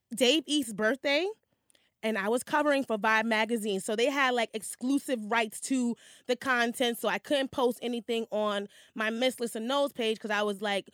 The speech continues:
gun hold on only being able to do the content on the Vibe magazine, um, Insta, Insta Snaps. Shout out to Daytwan for giving me the opportunity, but I'm gonna give you the true tea. I'm not gonna be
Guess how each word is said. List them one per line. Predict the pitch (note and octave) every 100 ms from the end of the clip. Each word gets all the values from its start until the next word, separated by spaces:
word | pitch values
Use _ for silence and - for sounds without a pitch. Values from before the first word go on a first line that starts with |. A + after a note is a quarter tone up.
| _ _ _ _ _ G3+
gun | A3+ B3
hold | A#3+ A#3 A3+ G#3
on | G#3 G3 -
only | A3+ A3
being | G#3+ G#3
able | G3+ G3
to | - G#3+ G3+ F#3+ - _ -
do | G3 A3+ A3 G#3
the | G3+
content | G3+ G#3+ G#3 A3+ G3+ -
on | G#3+ G3+ G3 G3+ G#3 - - -
the | C4
Vibe | A3 A#3+ B3
magazine, | A#3+ A#3 B3+ G#3+ A#3+ A#3 A3 G#3+ -
um, | G#3+ G#3+ G#3 G#3 G3+ _
Insta, | D#4+ F#4+ E4 A#3+
Insta | D#4 F#4 D4
Snaps. | C4 F#3+ - - - -
Shout | - F4+ C5+
out | B4+
to | D4
Daytwan | C#4 D#4 - D#4 C#4+ B3+ B3+ -
for | C4 A#3+
giving | G#3 B3+ D4
me | C#4+
the | C4+ A3+
opportunity, | A#3+ E4+ - E4+ C#4+ B3 A#3+ B3 - - - -
but | B3 -
I'm | G#4+ B4
gonna | G4+ C4+
give | C#4 A#3
you | A3 C#4 F#4 G4 F#4
the | G#3+ A3+
true | G#3+ - C4+ C4+ C4+
tea. | - D4+ A3+ E3+ - - -
I'm | A3+
not | C4 D#4+
gonna | D#4 D4 B3
be | G3+ C#4 C4+ A#3